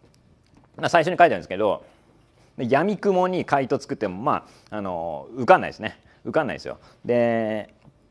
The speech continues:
結局やっぱりこう、基準があるんですよね。採点基準があって、で、基準があって、その基準を満たしてないといけないと。で、その基準もやっぱりある程度ですね、あの、事前に作られた基準があると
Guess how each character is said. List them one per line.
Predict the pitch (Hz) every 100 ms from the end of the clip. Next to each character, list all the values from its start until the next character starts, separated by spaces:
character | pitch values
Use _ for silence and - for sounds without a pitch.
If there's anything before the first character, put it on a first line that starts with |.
| _ _ _ - _ - -
結 | 165 196
局 | 214 233
や |
っ | 185
ぱ | 165
り | 117
こ | 113 104
う、 | 101 - - - - _ - _
基 | - 156
準 | 190 208
が | 202
あ |
る | 104
ん |
で |
す | -
よ |
ね。 | 117
採 | 131 131 143
点 | 139 156 160
基 | 180
準 | 131 92
が | 85
あ | 92
っ | - -
て、 | 151 104 - - -
で、 | 127 123 113
基 | 117
準 | 131 135
が | 139
あ | 135
っ | 123
て、 |
そ | 113 127
の | 123
基 | - 123
準 | 151 151
を |
満 | 135 127
た | 175
し | 156
て | 120
な | 87
い |
と | 76
い |
け | 76
な |
い | 71
と。 | - - - -
で、 | 131
そ | 160
の | 165
基 | - 156 151
準 | 202 202
も | 214 202 113
や | 123
っ |
ぱ | - 185
り | 113
あ | - 139
る | 165
程 | 214 202
度 | 104
で | 78 78
す |
ね、 | 104 95 78 -
あ | 98
の、 | 98 95
事 | 90 117
前 | 160 165
に | 160 151
作 | - 165
ら | 160
れ | 123
た | -
基 | - 98
準 | 87 95 90
が | 87
あ | 85
る |
と | - 71